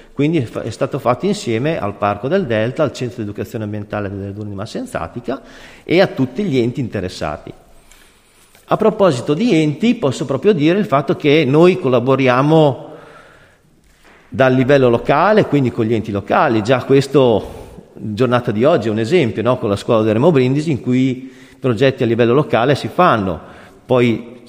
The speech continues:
essendo un ente regionale, con la regione, quindi abbiamo una collaborazione molto forte e dobbiamo interfacciarci ogni giorno su tutte le attività del parco,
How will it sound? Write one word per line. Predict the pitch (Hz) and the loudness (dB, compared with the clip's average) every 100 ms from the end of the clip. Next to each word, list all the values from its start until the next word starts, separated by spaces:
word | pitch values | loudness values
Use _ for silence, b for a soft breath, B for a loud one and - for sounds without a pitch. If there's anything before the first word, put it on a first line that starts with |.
| - _ _ _ | -20 _ _ _
essendo | - 101 139 127 | -8 -6 -4 -2
un | 123 | -2
ente | 123 110 | -2 -2
regionale, | 107 127 180 117 123 151 - | -2 0 2 2 2 0 0
con | 110 | 0
la | 104 | 2
regione, | 120 107 110 160 151 | 0 0 0 0 -2
quindi | 120 113 117 | -2 -2 -2
abbiamo | 104 110 110 110 92 | 0 0 0 -2 -4
una | 101 | -6
collaborazione | 92 117 107 107 123 107 | -6 -6 -4 -6 -4 -4
molto | 104 98 175 | -4 -4 -4
forte | - 107 107 - 175 190 - - - | 0 2 2 2 0 0 -4 -18 -2
e | 113 127 107 | 2 2 2
dobbiamo | 107 107 113 | 0 0 0
interfacciarci | 113 113 101 123 - 110 113 - | -2 -4 -4 -6 -2 -2 -2 -2
ogni | 107 147 | -2 0
giorno | 135 117 131 | 0 2 0
su | 135 104 - | -2 -8 -8
tutte | 120 107 | -8 -6
le | 95 | -6
attività | - 104 104 101 | -4 -6 -4 -4
del | 135 | -4
parco, | - 95 90 95 196 277 | -2 0 -2 -2 -2 -4